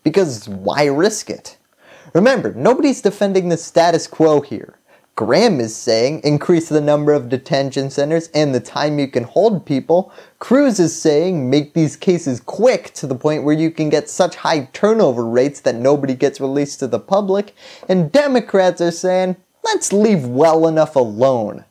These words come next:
The system is working, just let families and non-dangerous individuals go free until their day in court," using either an uncontroversial enforcement mechanism, progressives aren't the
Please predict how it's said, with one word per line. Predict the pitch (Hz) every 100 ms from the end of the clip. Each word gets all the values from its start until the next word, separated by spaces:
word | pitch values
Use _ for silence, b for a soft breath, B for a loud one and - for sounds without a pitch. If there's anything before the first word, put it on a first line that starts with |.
| _ _ 170
The |
system | 185 277 262 240 -
is | 220 214 156
working, | 202 269 285 185 202 156
just | - 240 - 196
let | 226 -
families | 190 214 220 220 196
and | 175 143
non-dangerous | 190 202 175 180 196 185 190
individuals | - 185 175 185 175 185 180 117
go | 175 196
free | - - 226 226 123
until | 117 170
their | 170 156
day | 117 151 165
in | 151 -
court," | - 196 110 - _ B B B 117
using | 139 120 113
either | 113 113 107
an | 113 113
uncontroversial | 151 139 151 139 127 127 135 135 139
enforcement | 131 117 - 220 294 175 131
mechanism, | 117 123 120 110 113 151 180 B B B _
progressives | 127 107 123 123 117 104
aren't | 120 117 117
the | 110